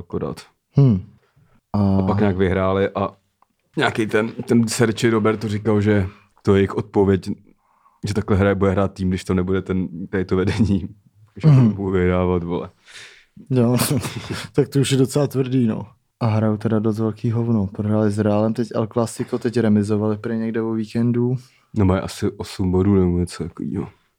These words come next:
Speaker 2: No.
Speaker 1: Jsou třeba třináctý.
Speaker 2: Jako když to sečteš úplně s tím zakončením minulý sezóny.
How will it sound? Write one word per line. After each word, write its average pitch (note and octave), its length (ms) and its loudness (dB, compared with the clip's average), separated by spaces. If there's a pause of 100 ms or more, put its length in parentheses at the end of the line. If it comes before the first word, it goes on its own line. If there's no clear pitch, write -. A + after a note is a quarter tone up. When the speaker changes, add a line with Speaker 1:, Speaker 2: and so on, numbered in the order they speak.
Speaker 2:
No. G#2 260 2 (120)
Speaker 1:
Jsou - 140 -4
třeba F2+ 200 -2
třináctý. F2 680 -4 (920)
Speaker 2:
Jako G#2+ 140 -6
když G#2+ 220 0
to A2+ 160 -6
sečteš - 540 -2
úplně A#2+ 240 0
s A2+ 220 -6
tím B2 180 -2
zakončením B2 540 0
minulý A#2 320 2
sezóny. A#2 760 0